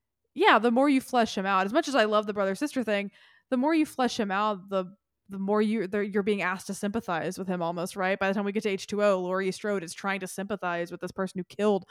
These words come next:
half of her friend group, if not all of them. Like, uh, you know, it's, it's,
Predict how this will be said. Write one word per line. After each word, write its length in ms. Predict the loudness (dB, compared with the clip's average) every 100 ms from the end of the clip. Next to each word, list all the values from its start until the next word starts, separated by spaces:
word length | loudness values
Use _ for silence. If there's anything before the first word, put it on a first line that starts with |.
| -18 -20 _ -8
half 360 | 0 2 2
of 140 | -2 -2
her 120 | -4
friend 340 | 0 0 0
group, 220 | -2 -4 -4
if 140 | -2
not 140 | -2 0
all 220 | 0 0
of 100 | 0
them. 200 | -2 -2
Like, 280 | -4 -4 -8 -20 -20 -20 _ _
uh, 60 | -14 -14 -6
you 180 | 0 2
know, 160 | 4
it's, 200 | 2 0
it's, 480 | -4 -4 -8 -14 -16